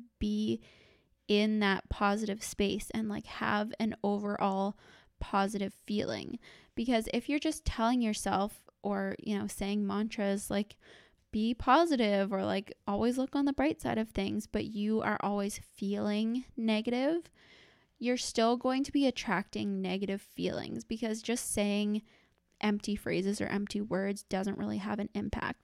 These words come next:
And something I wanted to read from a book called Money and the Law of Attraction by Esther Hicks. She says, "The following are some examples to help you see how every subject is really two subjects. This is to kind of explain that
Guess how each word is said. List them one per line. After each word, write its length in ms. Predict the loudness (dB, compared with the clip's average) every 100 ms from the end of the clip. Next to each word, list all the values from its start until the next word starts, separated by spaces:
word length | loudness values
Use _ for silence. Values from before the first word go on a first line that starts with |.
| 2
And 160 | 2 4
something 300 | 2 4 4
I 60 |
wanted 260 | 4 4 2
to 140 | 0
read 320 | -2 -2 -4
from 240 | -2 -2 -2
a 80 | -2
book 200 | -4 -4
called 360 | 0 0 0 -8 -20 -20 -4
Money 280 | 0 2 2
and 160 | 0 0
the 80 |
Law 180 | 0 0
of 40 | 0
Attraction 720 | 0 2 2 2 2 2 0 -2
by 220 | 0 0
Esther 340 | 0 -2 -4 -4
Hicks. 420 | 0 0 -2 -6
She 200 | -2 -2
says, 680 | 2 4 6 4 0 -4 -10 -16 -20 _ -4
"The 80 | 2
following 580 | 6 6 8 6 6 4
are 140 | 0
some 200 | 0 0
examples 600 | 0 0 -2 0 0 0
to 160 | -4 -10
help 420 | -4 -4 -4 -4
you 160 | -2 -2
see 460 | -2 -2 0 -2 -4 -18 -20 -20 _
how 300 | 4 6 6 2 2
every 260 | 4 4
subject 580 | 4 0 2 2 0 -2 -4
is 160 | -2
really 260 | 0 0 -2
two 280 | -2 -2 -2
subjects. 680 | -4 -6 -6 -6 -10 -12
This 280 | 4 4 6
is 160 | 2 2
to 100 | -4
kind 260 | 0 0
of 120 | 2 0
explain 600 | -6 -4 2 4 4 2 -6 _
that 420 | -4 0 0 -4